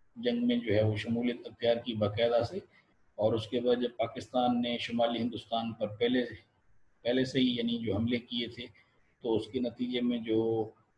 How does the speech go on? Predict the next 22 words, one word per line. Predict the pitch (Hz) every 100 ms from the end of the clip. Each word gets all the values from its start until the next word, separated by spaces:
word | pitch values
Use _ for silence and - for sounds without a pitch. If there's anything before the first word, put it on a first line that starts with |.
| -
यानी | 110 117 117 -
उन्नीस | 120 120 123 -
सौ |
इकहत्तर | 117 110 127 - 127
की | - 113
हिंद | 110 127 127 123
पाकिस्तान | 120 113 104 - 120 120
जो | 113 98
जंग | 117 131 110
है | 110 107
वो | 110
दो | 110 120 120
मकामात | 110 107 110 98 98 -
पर | 107
लड़ी | 104 104 110
गई। | 135 - _ _ _ _ _
तो | 113 107 110
एक | 127 139 _ 120
मकाम | - 117 117 113
था | 117 117
खलीज | 110 110 120 113
बंगाल | 113 117 135 202